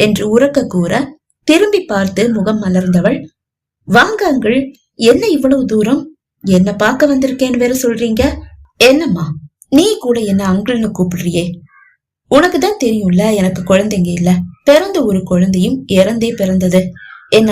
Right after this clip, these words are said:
அப்பான்னு யாராவது கூப்பிட மாட்டாங்களான்னு ஒரு ஏக்கம். அதனாலதான்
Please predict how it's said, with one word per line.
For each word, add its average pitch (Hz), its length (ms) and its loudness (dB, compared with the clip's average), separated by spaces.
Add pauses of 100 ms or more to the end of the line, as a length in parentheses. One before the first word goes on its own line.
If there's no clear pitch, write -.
அப்பான்னு 381 500 0
யாராவது 208 420 -4
கூப்பிட 254 300 -2
மாட்டாங்களான்னு 180 800 0
ஒரு 185 200 -2
ஏக்கம். 180 380 2 (840)
அதனாலதான் 220 680 0